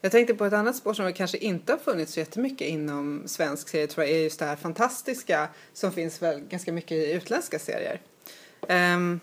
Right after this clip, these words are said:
jag har med nu en tidskrift som heter Utopi som ges ut av Kolik förlag, och de är ju inriktade just på de här mer fantastiska serierna, så det är,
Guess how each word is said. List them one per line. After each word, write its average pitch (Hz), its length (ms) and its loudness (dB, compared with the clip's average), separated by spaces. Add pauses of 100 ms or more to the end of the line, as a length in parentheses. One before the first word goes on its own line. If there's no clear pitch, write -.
(220)
jag 190 160 8
har 214 80 10
med 214 220 6
nu 180 500 2
en 196 260 0
tidskrift 220 500 0
som 180 100 -2
heter 175 180 -2
Utopi 175 680 2
som 165 280 -2
ges 165 160 -2
ut 147 120 -4
av 151 60 -2
Kolik 208 380 -2
förlag, 143 380 0
och 156 80 -2
de 220 280 4
är 208 60 0
ju 190 100 2
inriktade 190 640 -2
just 160 320 -4
på 135 120 -4
de 139 120 -4
här 131 80 -4
mer 120 200 -6
fantastiska 175 680 -8
serierna, 135 400 -4
så 147 140 -8
det 139 240 0
är, 135 120 0